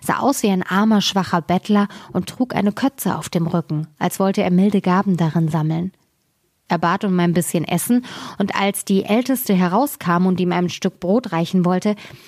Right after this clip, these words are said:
berührte er sie nur, und sie musste in seine Kötze springen. Darauf eilte er mit großen Schritten fort und trug sie in einen finsteren Wald zu seinem Haus,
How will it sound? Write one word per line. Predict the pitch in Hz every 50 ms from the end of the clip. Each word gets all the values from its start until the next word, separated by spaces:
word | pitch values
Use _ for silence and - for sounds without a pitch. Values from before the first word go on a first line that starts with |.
| - - -
berührte | - 214 208 247 294 311 302 285
er | 285 262 208 240 233
sie | 233 233
nur, | 233 233 233 233 233 240 233 _ _
und | - 190 180 160
sie | 170 170
musste | 170 175 190 185 - - 214
in | 208 - 196 196
seine | 202 208 220 254
Kötze | 247 - - - - - - -
springen. | 160 - - - - 147 147 127 - - 180 _ _ _ _ _ _ _ _ _ _ _ _ _ _ _ _ _ _
Darauf | - - 156 170 202 220 208 -
eilte | - - 185 196 196 214 202
er | - 185
mit | 175 175 170 -
großen | - 196 220 233 208 - 208 208
Schritten | 190 - 214 202 - 196 180
fort | - - 202 214 240 - - - - - - - -
und | - 196
trug | - 180 254 277 254
sie | - - 220 196 175
in | 156 185 175
einen | - 170 170 170
finsteren | - - - 247 233 220 - - - 190 196 190 175 165
Wald | 175 175 185 180 -
zu | - 190
seinem | 165 190 180 175 175 165 156 -
Haus, | - 165 151 151 - - - - -